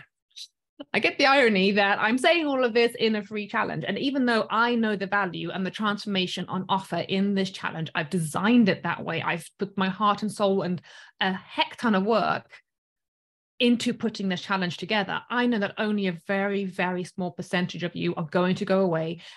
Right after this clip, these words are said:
and implement this and experience results. Why? Because you have got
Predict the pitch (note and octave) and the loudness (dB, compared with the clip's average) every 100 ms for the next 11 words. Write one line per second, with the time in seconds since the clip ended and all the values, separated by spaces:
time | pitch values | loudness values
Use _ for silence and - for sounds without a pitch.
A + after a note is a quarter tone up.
0 | - E3+ D#3+ - A3+ A#3+ A#3+ F3 D#3 E3 | -8 -6 -6 -2 2 2 2 2 2 0
1 | D#3+ E3 - _ _ F#3+ F3 - - F#3+ | -2 -2 -6 _ _ -4 -4 -6 -2 2
2 | F3+ E3+ E3 E3 - F3 E3 F3 E3 D#3+ | 2 2 0 0 -4 -4 0 0 -2 -8
3 | - _ E3+ E3 G3+ D#4 G#4+ A#4 _ _ | -18 _ -4 0 2 2 2 0 _ _
4 | _ _ _ _ - G#3 - F#3+ - - | _ _ _ _ -10 -8 -4 -4 -4 -16
5 | - F#3+ F3+ F#3+ F3 D#3+ - | -8 -6 -4 -2 0 0 -4